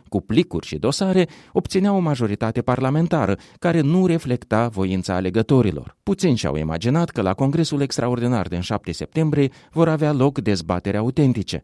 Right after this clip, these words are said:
că vor fi analizate, lucid, fără menajamente, cauzele pentru care P D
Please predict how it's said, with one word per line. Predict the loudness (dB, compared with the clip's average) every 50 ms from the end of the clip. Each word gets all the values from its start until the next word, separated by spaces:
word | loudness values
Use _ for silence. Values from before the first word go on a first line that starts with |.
| _ _
că | 0 2 2
vor | 4 2 0
fi | 0 0 0
analizate, | 0 0 0 -2 -2 -4 -2 -2 -2 -2 -2 -2 -6 -6 -6
lucid, | -6 -8 -8 -8 -8 -4 -2 -2 -4 -4 -8
fără | -6 -2 -2 0 0 -2
menajamente, | -4 -6 -6 -8 -10 -6 -2 -2 0 2 0 0 0 0 0 -2 -2 -4 -2
cauzele | 0 0 2 2 0 0 -2 -2 -4
pentru | -2 -4 -4 -4 -4 -6
care | -4 -4 -4 -4 -4
P | -2 -2
D | -2 0 2